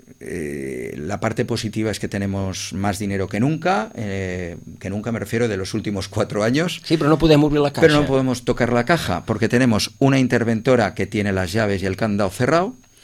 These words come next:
Speaker 1: y que solo lo abre cuando las cosas están bien fetas, ¿eh?
Speaker 2: Ujú.
Speaker 1: Y tenemos un alcalde con
Speaker 2: Les coses
Speaker 1: ganas
Speaker 2: ben fetes es diuen pagar trenta dies, segons ens han dit.
Speaker 1: Po-,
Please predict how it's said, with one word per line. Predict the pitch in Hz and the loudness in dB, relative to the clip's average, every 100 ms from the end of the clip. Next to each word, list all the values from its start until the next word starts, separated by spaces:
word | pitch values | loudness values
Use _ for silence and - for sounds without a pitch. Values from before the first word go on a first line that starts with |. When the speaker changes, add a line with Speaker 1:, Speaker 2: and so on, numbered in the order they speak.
| - - | -20 -12
Speaker 1:
y | 101 | -6
que | - | -4
solo | 95 107 | -2 0
lo | 104 104 | 2 2
abre | 117 120 | 2 2
cuando | 113 98 | -2 -2
las | 92 92 | -4 -4
cosas | 98 92 87 | -6 -6 -8
están | 87 90 90 | -6 -6 -4
bien | 90 95 | -6 -6
fetas, | 131 139 208 240 - - - | -4 -2 -2 -4 -8 -16 -14
¿eh? | - 147 101 | -6 -6 -6
Speaker 2:
Ujú. | 110 - - - - - - | -10 -14 -18 -18 -20 -16 0
Speaker 1:
Y | 120 120 | 2 4
tenemos | 113 101 107 107 - | 2 0 -2 -4 -6
un | 104 104 101 98 98 95 | -4 -4 -4 -4 -4 -4
alcalde | 95 92 120 113 110 | -6 0 2 2 0
con | 95 | -2
Speaker 2:
Les | |
coses | - 156 139 | 2 2 4
Speaker 1:
ganas | |
Speaker 2:
ben | 131 | 4
fetes | 110 - 139 | 4 0 0
es | 107 | 0
diuen | 139 147 | 0 0
pagar | 120 117 | 2 2
trenta | 120 117 107 110 | 4 2 4 2
dies, | 95 73 | 2 -2
segons | 107 101 110 | -2 -2 0
ens | 110 98 | 0 0
han | 101 | -2
dit. | 82 62 - - 95 | -4 -8 -14 -18 -10
Speaker 1:
Po-, | 98 | -4